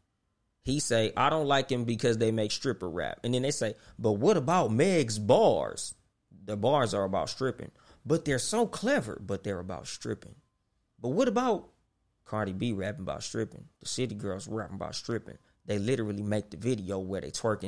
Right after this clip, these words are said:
and clapping their ass. Like, I think the video is literally called Twerk. And the whole video was like a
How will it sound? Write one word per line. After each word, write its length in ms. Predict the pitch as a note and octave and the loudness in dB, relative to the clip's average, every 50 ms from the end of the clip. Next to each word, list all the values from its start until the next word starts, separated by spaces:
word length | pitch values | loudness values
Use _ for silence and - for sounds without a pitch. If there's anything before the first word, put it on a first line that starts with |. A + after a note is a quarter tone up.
| F#2 | -8
and 120 | E2 D2 - | -8 -10 -10
clapping 380 | - - A2 G2+ F#2 - F#2+ | -4 -4 -4 -4 -4 -6 -8
their 380 | F#2 F#2 G2 A2 A2 A2+ F2+ C#2 | -8 -6 -4 -2 -2 -2 -2 -2
ass. 140 | D#2+ - - | -4 -6 -6
Like, 180 | G2+ G2+ - | -6 -8 -8
I 20 | G2 | -6
think 220 | - C3 C3 B2 - | -6 -6 -6 -6 -8
the 60 | G2+ | -8
video 420 | G2 A2+ B2 C3 A#2 G2 G2+ F#2 | -4 -2 -2 -2 -2 -2 -4 -4
is 120 | E2 - F#2 | -4 -4 -2
literally 360 | A2 A#2+ A2 F#2 F2+ F#2 F2+ | -2 -2 -2 -4 -8 -10 -10
called 380 | - - A#2 A2+ G#2 - - | -6 -4 -4 -4 -4 -6 -8
Twerk. 380 | - - - C3 - - - - - _ _ _ _ _ _ _ | -8 -4 -2 -2 -2 -4 -8 -16 -20 _ _ _ _ _ _ _
And 160 | G#2+ G#2+ G#2 G2 | -6 -4 -4 -4
the 60 | - | -6
whole 320 | G2+ A#2 C3 B2+ A#2 G#2+ | -2 0 0 2 2 0
video 420 | G2 F#2+ C3 C#3 A2+ G2 G2+ G2+ G2 | 0 0 -2 -2 -2 -2 -4 -4 -4
was 180 | E2 F2 - - | -6 -8 -8 -8
like 220 | G2 G2 G2 | -8 -10 -10
a 40 | - | -12